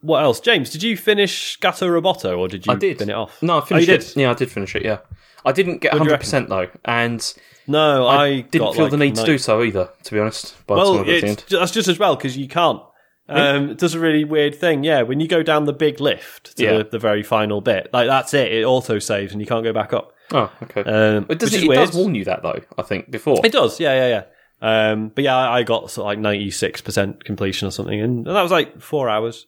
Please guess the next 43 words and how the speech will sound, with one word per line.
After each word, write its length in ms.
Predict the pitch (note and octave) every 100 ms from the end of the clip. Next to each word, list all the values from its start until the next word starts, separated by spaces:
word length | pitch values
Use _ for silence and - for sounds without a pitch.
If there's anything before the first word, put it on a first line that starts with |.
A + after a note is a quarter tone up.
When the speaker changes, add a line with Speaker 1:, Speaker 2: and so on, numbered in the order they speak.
| -
Speaker 2:
Mm-hmm. 300 | G#2+ A#2+ C3 -
Speaker 1:
Um, 360 | A#2 A#2 A#2 A2+ _
but 100 | C#3
yeah, 120 | D#3 B2+
I, 60 | C3
I 160 | G#2 D3+
absolutely 360 | C#3 - G#2 A#2+
loved 160 | C3
it. 180 | F2+ - _ _
Speaker 2:
Yeah. 200 | G3 C#3+
Speaker 1:
Um, 220 | G#2+ A2+ B2+ - -
<laughs> 240 | - -
Speaker 2:
I 280 | D#3 E3 D#3+ -
Speaker 1:
uh, 340 | B2+ B2 B2+ A#2+ - _ _ _ _ _ -
go 120 | C3+ G#2+
on. 80 | - _ -
Speaker 2:
Yeah, 140 | E3
I, 180 | D3+ E3 -
I 80 | D3
very 160 | C3+ C3
much 200 | A#2+ -
enjoyed 200 | A#2 A2+
it 20 |
as 100 | A#2+
well. 180 | C3 G2+
I 80 | G#2
thought 320 | - B2 -
it 160 | B2+ -
was, 200 | A#2+ A2+
Speaker 1:
Mm. 200 | - C3
Speaker 2:
um, 280 | B2 A#2 A2+
yeah, 160 | - C#3+
the 80 | B2
pacing 380 | - D#3 - B2+
in 80 |
particular 340 | A2+ C#3+ - A#2+
was 120 | A2
really 140 | A2+ G#2+
good. 120 | A2+
I 60 |
mean, 140 | B2+ E3
it 80 | F#3
also, 180 | C4+